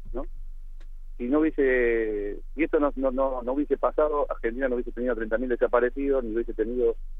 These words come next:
todo el drama que estuvo en décadas atrás. Y hoy, si bien no estamos en ese, en ese estadio, estamos discutiendo, discutiendo temas muy serios con muy poco fundamento, ¿no? Porque la base intelectual ha,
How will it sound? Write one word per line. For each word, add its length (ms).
todo 180
el 120
drama 260
que 100
estuvo 480
en 220
décadas 360
atrás. 300
Y 140
hoy, 420
si 100
bien 140
no 80
estamos 340
en 80
ese, 400
en 80
ese 160
estadio, 480
estamos 380
discutiendo, 960
discutiendo 480
temas 280
muy 200
serios 400
con 180
muy 100
poco 260
fundamento, 560
¿no? 160
Porque 180
la 100
base 220
intelectual 440
ha, 220